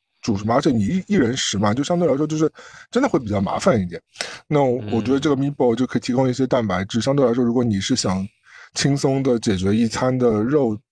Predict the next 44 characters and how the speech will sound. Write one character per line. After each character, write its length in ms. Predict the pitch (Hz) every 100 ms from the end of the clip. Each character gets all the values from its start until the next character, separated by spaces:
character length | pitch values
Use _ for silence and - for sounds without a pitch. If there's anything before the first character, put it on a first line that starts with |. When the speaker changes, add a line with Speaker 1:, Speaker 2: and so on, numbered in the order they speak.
| _
Speaker 1:
的 140 | 113 98
话， 360 | - 113 92
蛋 140 | - 120
白 120 | 104
质 100 | 117
的 100 | 110
话， 120 | 113
Speaker 2:
嗯。 40 | 117
Speaker 1:
那 80 |
你 80 | 101
就， 200 | 92 113 113 _ _
那 220 | 117 110
每 80 | 101 - -
次 140 | 131
就 280 | 123 123 117
用 140 | 123
烤 180 | 110 104
箱 240 | 107 123 123 -
热 340 | 151 127 101 - - - -
差 140 | - 123
不 120 | 110
多 420 | 117 113 117 117 120
七， 120 | - - -
七 160 | -
八 140 | 123 123
个 340 | 127 120 107 - _
那 100 | 120
种 140 | 104
小 260 | 113 117 98
的 80 | 107
瑞 160 | 123
典 180 | 113 98
肉 160 | 107 101
丸， 180 | 90 92
其 120 | 110
实 80 | 101
也 120 | 90
差 160 | - 101
不 60 |
多 100 | 98
就 120 | 87 -
够 140 | - -
了， 80 | - _ _
对。 140 | -